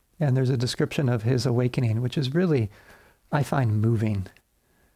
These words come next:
Just the way he describes the heart opening in this really profound way. Um, and the way he describes it is, yeah, just inspiring. It's like a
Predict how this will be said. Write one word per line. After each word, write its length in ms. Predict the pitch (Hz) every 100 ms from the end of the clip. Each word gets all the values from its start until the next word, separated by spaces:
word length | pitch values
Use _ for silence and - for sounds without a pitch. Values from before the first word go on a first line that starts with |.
| _ _
Just 180 | 139 -
the 80 | 143
way 140 | 135
he 120 | 117
describes 680 | 120 117 - 127 117 104 -
the 160 | 135 135
heart 280 | - 135 -
opening 440 | 127 147 127 113
in 220 | - 120
this 220 | 117 113
really 320 | - 147 131 123
profound 480 | 127 - 120 117
way. 280 | 110 113 107 - _ _ _ _ _ _ _ -
Um, 560 | 127 120 117 113 123 156
and 120 | 139
the 40 |
way 220 | 127 139
he 80 | 135
describes 460 | 123 117 147 117 110
it 80 | 110
is, 340 | 104 - - _ _ -
yeah, 200 | - 180
just 200 | 131 147
inspiring. 600 | 147 113 - 127 131 107 104 - _ - - - _ _
It's 100 | -
like 220 | 147
a 60 | 139